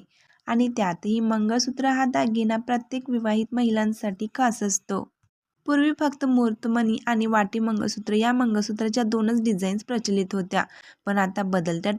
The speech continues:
ट्रेंडनुसार किंवा फॅशननुसार मंगळसूत्रामध्येही अनेक फॅन्सी डिझायनर पॅटर्न पाहायला मिळतात. आणि हल्ली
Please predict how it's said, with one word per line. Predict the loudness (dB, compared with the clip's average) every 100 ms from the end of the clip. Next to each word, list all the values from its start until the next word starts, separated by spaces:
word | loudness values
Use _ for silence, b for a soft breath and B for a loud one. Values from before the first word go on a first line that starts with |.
| -4
ट्रेंडनुसार | -4 -2 -2 -2 -2 -4 -4
किंवा | 0 0 2
फॅशननुसार | 0 0 0 0 0 0 0 B B B
मंगळसूत्रामध्येही | -6 -2 -2 -2 -4 -2 0 2 2 2 2
अनेक | 0 -2 -2
फॅन्सी | -2 0 0 -2 0
डिझायनर | 0 2 -2 -2
पॅटर्न | -2 -2 -2 -2 0
पाहायला | 0 0 -2 0
मिळतात. | -2 -2 -2 -4 -6 B B B
आणि | 0 2 4
हल्ली | 4 4